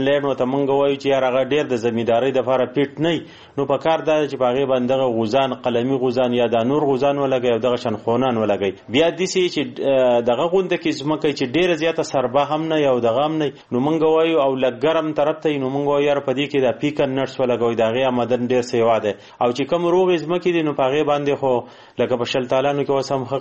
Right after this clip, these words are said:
قسمونه راغلي دي، دغه شان په خوبانۍ او الوچه کې ښه قسمونه راغلي دي. نو که هغه الوچې، خوبانۍ او دغه شلتالان خلک په هغې، آه، زرخیزو ځمکو باندې ولګوي، نو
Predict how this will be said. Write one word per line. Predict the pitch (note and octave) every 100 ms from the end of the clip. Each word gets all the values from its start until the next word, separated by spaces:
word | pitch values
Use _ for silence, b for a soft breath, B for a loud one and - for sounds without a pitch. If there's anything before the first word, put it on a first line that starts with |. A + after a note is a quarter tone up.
| C3+
قسمونه | B2 C#3 B2+
راغلي | A#2+ A#2+ A#2 A#2
دي، | A2
دغه | A2 B2+
شان | A#2+ B2 A2
په |
خوبانۍ | A2 A#2 A2+ A2+ C#3
او | C#3
الوچه | B2 A#2 A2 E3+
کې | D3+ B2
ښه | A2+
قسمونه | A#2 - B2+ B2+
راغلي | A2+ A2 D#3 F3
دي. | C#3 B -
نو | A2+
که | C3+
هغه | D3+ D#3+ D#3
الوچې، | C#3+ C#3+ F3 E3
خوبانۍ | C3+ C3 C3 D3+ E3
او | D3+ C#3 B2+
دغه | C3+ C3+ C#3 C3+
شلتالان | C3+ A#2 A#2+ A#2 C#3
خلک | C3+ C#3+ C3+ -
په | B2
هغې، | A#2 C#3 C#3+ B B B -
آه، | A2
زرخیزو | G#2+ A#2+ A2 F3 F3
ځمکو | D#3 C#3 D#3 D#3
باندې | C#3 C3 A#2+
ولګوي، | B2+ D#3+ D3+ A2+ G2 -
نو | A2